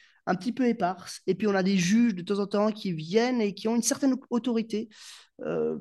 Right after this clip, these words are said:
plus ou moins locale, euh, rarement vraiment, euh, nationale. Euh, mais voilà, on a, on a ce système-là pendant quelques siècles. Ensuite, autour de mille avant Jésus-Christ,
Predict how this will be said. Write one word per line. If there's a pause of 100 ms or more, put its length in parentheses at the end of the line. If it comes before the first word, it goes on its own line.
(260)
plus
ou
moins
locale,
euh, (240)
rarement
vraiment,
euh,
nationale. (500)
Euh,
mais
voilà,
on
a,
on
a
ce
système-là
pendant
quelques
siècles. (480)
Ensuite,
autour
de
mille
avant
Jésus-Christ,